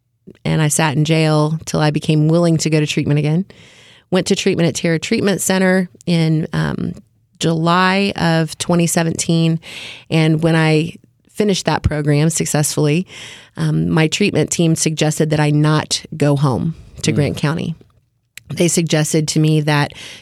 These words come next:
Speaker 1: transitional housing was necessary for me to be able to get a foundation of recovery under me before I tried to assimilate back into life,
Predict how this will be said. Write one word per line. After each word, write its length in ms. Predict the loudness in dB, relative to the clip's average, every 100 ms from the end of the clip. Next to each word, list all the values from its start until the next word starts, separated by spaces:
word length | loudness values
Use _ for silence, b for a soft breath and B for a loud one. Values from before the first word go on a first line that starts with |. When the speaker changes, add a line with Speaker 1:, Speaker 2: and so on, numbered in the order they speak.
| -2
Speaker 1:
transitional 560 | 0 2 0 2 0
housing 600 | 0 0 0 2 2 0 -4 -12
was 300 | -2 0 2
necessary 880 | 0 2 0 0 2 2 2 0 -2 B B -8
for 160 | 0
me 80 | 2
to 100 | 2
be 200 | 2 2
able 180 | 2 0
to 480 | -2 0 2 2 -2 B B
get 120 | -2 0
a 40 |
foundation 640 | 2 2 2 2 2 0
of 140 | 2 0
recovery 460 | 0 0 2 2
under 200 | 2 2
me 140 | 2 0
before 280 | 0 0
I 140 | 0 0
tried 320 | 0 -2 2
to 60 | 2
assimilate 480 | 2 2 2 2
back 280 | 2 0 2
into 260 | 2 2 0
life, 500 | 2 2 0 -2